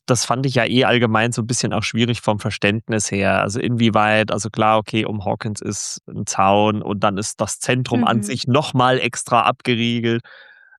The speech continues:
Speaker 1: äh, obwohl dann der Zugang zum Upside Down trotzdem offen war. Da hab ich mir also gedacht, na ja, so richtig logisch ist es in dem Sinne ja auch nicht, ne, weil die wissen ja nicht, was alles da auf der anderen Seite ist. Aber okay, ja, das, das,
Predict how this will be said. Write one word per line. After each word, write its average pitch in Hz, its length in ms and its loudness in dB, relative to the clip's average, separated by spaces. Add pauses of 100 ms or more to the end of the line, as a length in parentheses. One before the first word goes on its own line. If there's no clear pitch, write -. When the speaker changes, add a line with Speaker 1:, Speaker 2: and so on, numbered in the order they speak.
(100)
Speaker 1:
äh, 117 200 4
obwohl 131 300 4
dann 143 160 2
der 120 160 0
Zugang 160 500 2
zum 139 160 -10
Upside 123 300 -2
Down 120 200 2
trotzdem 131 520 0
offen 156 320 0
war. 143 260 6
Da 117 100 0
hab 127 80 0
ich 135 60 0
mir 120 120 2
also 139 140 0
gedacht, 139 220 -2
na 120 80 -4
ja, 123 80 0
so 120 80 -6
richtig 127 320 -4
logisch 143 380 4
ist 156 140 -4
es 135 140 -2
in 131 120 0
dem 151 200 2
Sinne 147 240 2
ja 127 200 4
auch 147 260 2
nicht, 165 340 -4
ne, 135 220 4
weil 117 140 4
die 120 140 0
wissen 135 240 0
ja 120 140 2
nicht, 127 200 -6
was 120 160 0
alles 117 280 0
da 110 140 2
auf 113 120 -2
der - 120 0
anderen 117 300 -8
Seite 107 320 2
ist. - 320 -4 (400)
Aber 107 300 4
okay, 107 460 0 (520)
ja, 107 340 2
das, 107 140 0
das, 113 240 -8